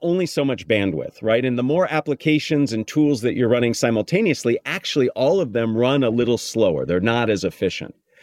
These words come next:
Your brain, in some ways, works the same way. So if I create a script and memorize that script,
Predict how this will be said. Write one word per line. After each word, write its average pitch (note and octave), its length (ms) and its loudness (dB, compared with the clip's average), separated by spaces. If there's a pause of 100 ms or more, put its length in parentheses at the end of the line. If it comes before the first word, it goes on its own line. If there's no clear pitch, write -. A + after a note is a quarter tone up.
(160)
Your D3 140 2
brain, F#3+ 400 0
in E3+ 120 0
some E3+ 280 0
ways, G#2+ 420 0
works B2+ 360 0
the A2 120 -6
same G#2+ 300 2
way. A#2 220 0
So B2+ 200 2
if A#2+ 100 0
I F#3+ 220 -2
create F3+ 380 0
a B2+ 80 2
script - 580 -2
and A#2 260 2
memorize B2+ 640 0
that F#2+ 240 0
script, - 480 -2